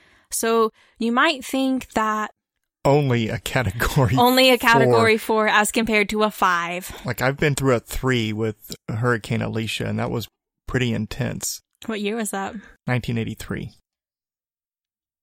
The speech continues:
Speaker 1: Yeah, so, like, when Dorian hit, what was it, the Caribbean? It was at a five, so it was, like, an obvious red. But people might be assuming that because Waffle House put so much, like, planning and infrastructure and, like, risk management into staying open, that they might only be closing in fives.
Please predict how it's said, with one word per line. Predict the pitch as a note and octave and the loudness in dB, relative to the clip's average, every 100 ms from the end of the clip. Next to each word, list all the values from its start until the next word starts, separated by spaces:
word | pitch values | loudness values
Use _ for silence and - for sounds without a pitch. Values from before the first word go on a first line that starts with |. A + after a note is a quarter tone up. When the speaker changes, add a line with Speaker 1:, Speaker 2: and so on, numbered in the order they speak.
| _ _ _ _ _ _ _ _ | _ _ _ _ _ _ _ _
Speaker 1:
Yeah, | G3+ G#3 F#3 F#3 | -4 -2 -2 -2
so, | G3+ A#3 A3 | -4 0 2
like, | G#3+ G#3+ | 2 0
when | G#3+ G#3+ | 0 0
Dorian | A3 B3+ C4 | 0 2 2
hit, | B3 B3 - - | 0 -2 -4 -8
what | G#3+ G#3 | -6 -4
was | G3+ | -6
it, | |
the | A3 | -8
Caribbean? | - F#3+ F#3+ A3+ C4+ D4 | -8 -6 -4 -4 -2 -2
It | |
was | A3 | -2
at | G#3 | -4
a | F#3+ | -6
five, | - F#3 F3 F#3+ | -4 -4 -4 -6
so | - | -6
it | G#3 | -6
was, | |
like, | G#3 | -4
an | F#3+ | -4
obvious | F3+ F3+ F#3 - | -4 -4 -6 -6
red. | F#2+ - _ _ _ _ _ _ | -6 -10 _ _ _ _ _ _
But | - G#3 G#3 - _ - | -2 -2 -2 -6 _ -6
people | A3+ A3+ | -4 0
might | A3 A#3+ A#3+ | 0 0 0
be | C#4 | -2
assuming | C4 - B3 A#3+ A#3+ A3+ A3+ | -2 -2 0 0 0 -2 -2
that | G#3+ - | -4 -4
because | G#3+ A3 G#3+ | -4 -4 -2
Waffle | G3+ A3+ | -2 -2
House | G#3+ G#3 | -2 -4
put | - G#3 | -4 -6
so | G#3+ | -4
much, | G#3 | -2
like, | G#3 - | -4 -6
planning | - G3 F#3+ G3+ A3 A3+ A3+ | -4 -2 0 -2 -2 -2 -4
and | G3+ | -4
infrastructure | G3 G#3+ - A3 G#3+ A3+ | -6 -6 -4 -4 -4 -4
and, | G3+ | -2
like, | F#3+ | -4
risk | F#3+ G3 G#3 | -4 -4 -4
management | F#3+ F#3+ G3+ G#3+ A3+ - - - - - | -4 -4 -4 -4 -6 -10 -18 -18 -14 -4
into | G#3+ G#3+ | -2 -2
staying | A3+ A#3 G#3+ G3 | -2 -4 -4 -4
open, | G3+ G#3 | -4 -6
that | G3+ | -4
they | G3 | -6
might | F#3 | -6
only | F#3+ G3 | -6 -6
be | F#3+ | -8
closing | - G3 G3 G3 | -6 -6 -2 -4
in | F#3+ | -4
fives. | - F#3+ F#3+ F#3+ | -2 -2 0 -4